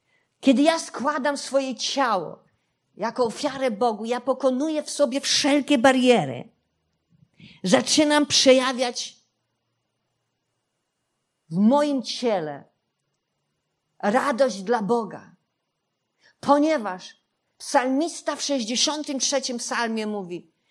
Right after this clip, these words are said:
że moja dusza, mój duch i moje ciało tęskni za Bogiem. Powiedz: „Mój duch, moja dusza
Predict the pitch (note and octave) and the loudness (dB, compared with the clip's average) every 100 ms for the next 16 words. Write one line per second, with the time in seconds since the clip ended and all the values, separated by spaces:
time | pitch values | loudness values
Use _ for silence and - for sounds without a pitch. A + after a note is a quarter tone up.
0 | _ - G#3+ C4 C4+ B3 A3 F3 D#4+ D#4 | _ 0 4 4 4 2 0 -2 -2 -2
1 | - E3 D3+ _ _ F3+ A#3 F#3 E3 D4+ | -6 -8 -10 _ _ -2 0 0 -2 -4
2 | D4+ - B3 B3 B3 A#3+ - - D4 C#4 | -4 -2 0 0 -2 -4 -8 -4 -2 0
3 | E4 B3+ G#3 - A3 F3+ - - E3+ D3+ | 0 0 -4 -6 -8 -8 -8 -10 -8 -8
4 | D3 D3 - - _ _ _ G#3+ A#3+ F3 | -8 -10 -14 -20 _ _ _ 2 2 2
5 | C#3+ - - _ _ F#3+ C4 D#4 A3+ G#3 | -6 -10 -20 _ _ 4 6 6 6 4
6 | G#3 - - _ - _ - - - - | 2 -6 -20 _ -20 _ -20 -20 -20 -20
7 | - _ E3+ F#3 C4 D#4+ C#4 A#3 A3 A3+ | -20 _ 2 6 8 8 6 4 0 -2
8 | A3 A3+ | -4 -6